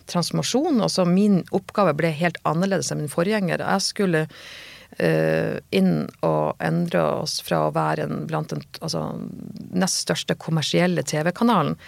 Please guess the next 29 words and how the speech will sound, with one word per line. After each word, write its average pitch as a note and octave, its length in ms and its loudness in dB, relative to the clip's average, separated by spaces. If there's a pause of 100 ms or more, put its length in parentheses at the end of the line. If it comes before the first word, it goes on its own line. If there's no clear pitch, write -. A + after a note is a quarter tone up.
(140)
til E3+ 140 -6
å - 100 -6
bli D#3 160 0
en E3+ 180 2
av C#3 80 -2
de C3+ 80 -4
viktigste D3+ 760 -4 (560)
i E3+ 100 -2
fremtiden F3+ 680 -2
også, D#3 380 0
digitale F#3+ 640 0
aktører - 260 -2
i C#3+ 40 -2
det C3+ 100 -2
norske - 180 -4
markedet. D#3 260 -4
En, E3 120 -2 (100)
en E3+ 140 -2
helt, F3+ 500 -2 (720)
helt G3+ 380 2
annen E3+ 480 6
oppgave. - 540 2 (360)
Eh, F3+ 220 6
så F#3+ 120 2
jeg G3 120 6
var F#3+ 80 4
veldig G#3 280 4
forberedt G3 500 2
på E3 200 2